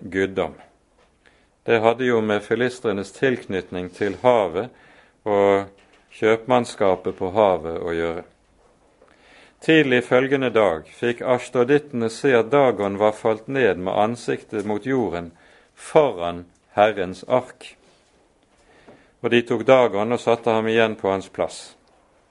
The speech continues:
Men tidlig om morgenen den neste dag fikk de se at Dagon var falt ned med ansiktet mot jorden foran Herrens ark, og at Dagons hode og begge hans hender lå avhogget på dørterskelen.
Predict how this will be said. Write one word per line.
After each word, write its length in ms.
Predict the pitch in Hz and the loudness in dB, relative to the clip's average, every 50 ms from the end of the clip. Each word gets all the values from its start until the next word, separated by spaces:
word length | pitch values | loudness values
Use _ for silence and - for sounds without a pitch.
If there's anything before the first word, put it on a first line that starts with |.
| _ _ _ _ _ _ _ _ _ _ _ _ _ | _ _ _ _ _ _ _ _ _ _ _ _ _
Men 160 | - 117 113 | -4 -4 -2
tidlig 400 | 113 - 170 165 160 143 139 139 | 0 2 2 2 4 4 2 2
om 140 | 135 131 131 | 2 0 0
morgenen 400 | 131 131 139 139 139 127 120 113 | 0 0 2 0 0 -2 -4 -2
den 220 | 107 117 113 120 131 | -2 -2 -2 -2 -2
neste 300 | 143 139 - - - 151 110 | -4 -4 -6 -6 -4 0 2
dag 240 | 98 87 78 - - - _ _ _ _ _ _ _ _ _ _ _ _ - | 2 0 0 -2 -10 -20 _ _ _ _ _ _ _ _ _ _ _ _ -4
fikk 220 | 143 131 - - | -2 -2 -2 -2
de 80 | 131 123 | -6 -6
se 220 | - - 139 131 123 | -2 0 2 4 4
at 140 | 120 113 113 | 4 4 4
Dagon 420 | 139 143 135 123 107 110 110 110 | 4 4 4 4 2 0 0 2
var 160 | 107 110 113 | 2 0 2
falt 260 | - - 110 107 107 - | 2 0 0 0 -2 0
ned 300 | 127 123 113 104 92 98 | 2 4 4 4 2 0
med 160 | 101 104 104 | 0 2 2
ansiktet 560 | 104 110 117 117 - - 127 120 - - 113 | 2 0 -2 -4 -6 -6 -6 -6 -6 -8 -6
mot 160 | 107 104 98 | -6 -4 -4
jorden 460 | 113 123 127 120 107 95 92 92 95 - | -2 -2 0 0 -2 -2 -4 -6 -8 -6
foran 460 | - 131 127 120 101 98 98 95 92 | -2 2 2 2 2 2 0 -2 -2
Herrens 320 | 101 104 107 104 107 104 101 | 0 0 0 -2 -4 -6 -4
ark, 460 | 113 107 113 107 - - _ _ - _ _ _ _ _ _ _ _ _ _ _ _ _ _ _ _ _ _ | -2 -2 -2 -2 -4 -12 _ _ -20 _ _ _ _ _ _ _ _ _ _ _ _ _ _ _ _ _ _
og 100 | - 110 104 | -4 -4 -2
at 80 | 101 110 | 4 6
Dagons 460 | 135 139 135 127 117 120 117 110 - | 6 6 6 4 -2 -4 -6 -6 -4
hode 320 | 117 110 120 127 127 107 107 | -4 -2 -2 -2 0 0 0
og 140 | 104 98 101 | 2 2 4
begge 240 | 113 117 113 120 120 | 2 2 2 2 0
hans 240 | 113 110 107 107 - | 0 0 -2 -4 -4
hender 400 | 127 131 120 104 90 82 90 90 | -2 -2 -2 -2 -2 -2 0 0
lå 140 | 92 101 107 | 0 0 0
avhogget 840 | 117 127 123 117 92 78 73 87 85 80 78 78 82 78 - - - | 2 4 4 4 2 0 -4 -6 -6 -6 -6 -10 -10 -10 -12 -20 -14
på 120 | _ - 101 95 | _ -8 -6 -2
dørterskelen. 840 | 98 98 104 101 - - 120 110 101 - - - 92 85 85 98 | -2 -2 -2 -2 -2 0 0 0 -2 -4 -12 -14 -12 -12 -12 -14